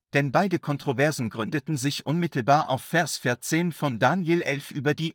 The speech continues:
Räuber deines Volkes. Wir betrachteten die Kontroversen von Urias Smith und James White und die Kontroverse um das Tägliche im Buch Daniel. Wir betrachteten die Kontroverse,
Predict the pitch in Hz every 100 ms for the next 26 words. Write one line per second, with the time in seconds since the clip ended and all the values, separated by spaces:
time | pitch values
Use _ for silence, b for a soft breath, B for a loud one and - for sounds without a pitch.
0 | 123 165 180 165 147 175 170 - 120 117
1 | 110 - - _ _ _ _ _ _ _
2 | _ _ 123 156 190 160 - 180 - 165
3 | 156 127 - 139 - 131 139 127 143 -
4 | 131 120 131 147 170 - 156 175 - 151
5 | 147 175 202 - 123 156 202 - 170 165
6 | 180 - 160 - 139 156 185 170 165 165
7 | 170 - 170 - - 104 - 117 120 101
8 | - 156 170 - - 123 170 120 107 90
9 | _ _ _ _ _ _ _ _ _ 123
10 | 143 202 - - 185 - 151 151 139 -
11 | 139 127 143 139 156 131 123 104